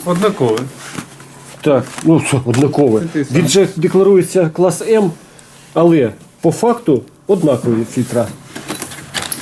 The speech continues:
Speaker 2: Так, тут що було, те й залишилось. Наступне у мене було зауваження,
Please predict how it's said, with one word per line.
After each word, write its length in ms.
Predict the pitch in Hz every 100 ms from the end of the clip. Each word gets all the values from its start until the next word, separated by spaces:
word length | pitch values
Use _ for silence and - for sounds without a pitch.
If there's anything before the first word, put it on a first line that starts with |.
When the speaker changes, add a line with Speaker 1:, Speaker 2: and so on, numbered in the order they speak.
| - - - - - -
Speaker 2:
Так, 280 | 180 131 -
тут 260 | 233 262 127 - - - -
що 160 | 196 190
було, 320 | 190 247 214
те 200 | - 190
й 60 | 170
залишилось. 520 | 170 165 127 110 98 - - - - - -
Наступне 480 | 165 208 285 285 233
у 120 | 220
мене 180 | 220 208
було 260 | 180 208 196
зауваження, 800 | 196 196 190 254 190 208 208